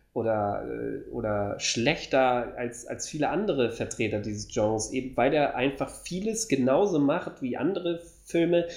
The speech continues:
es aber wieder versucht zu verschleiern mit dieser komischen Erzählweise, die völlig unnötig ist und in diesem Hin- und Herspringen zwischen gesichtslosen Charakteren, die auch noch gleich aussehen irgendwie,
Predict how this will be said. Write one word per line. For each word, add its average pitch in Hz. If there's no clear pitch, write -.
es 147
aber 151
wieder 190
versucht 160
zu -
verschleiern 147
mit 120
dieser 135
komischen 156
Erzählweise, 131
die 120
völlig -
unnötig 151
ist 131
und 123
in 127
diesem 135
Hin- 170
und 147
Herspringen 147
zwischen 135
gesichtslosen 139
Charakteren, 139
die 131
auch 113
noch 107
gleich 147
aussehen 143
irgendwie, 139